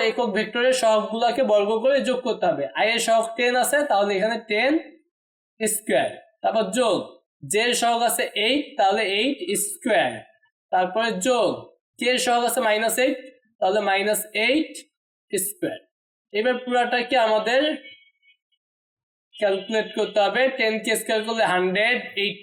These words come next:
কে স্কয়ার করলে সিক্সটি ফোর, এইট, মাইনাস এইট কে স্কয়ার করলে সিক্সটি ফোর। তাহলে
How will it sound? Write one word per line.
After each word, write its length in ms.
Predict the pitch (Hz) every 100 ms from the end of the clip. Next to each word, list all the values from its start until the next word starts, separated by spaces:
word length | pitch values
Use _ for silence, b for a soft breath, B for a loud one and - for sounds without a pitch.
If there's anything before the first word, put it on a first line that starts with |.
| -
কে 120 | 233 220 196
স্কয়ার 240 | - 226 220 226
করলে 220 | 226 233 214
সিক্সটি 340 | 214 202 - 214 185
ফোর, 340 | - 202 214 247 262 - 196
এইট, 140 | 208 - - 214
মাইনাস 240 | 214 254 220
এইট 120 | 220 220
কে 80 | 254 220
স্কয়ার 180 | - 220 214
করলে 180 | 240 269 -
সিক্সটি 300 | 175 - 170 -
ফোর। 180 | 143 - - _ _ _ _ _ _ _ _
তাহলে 260 | 202 214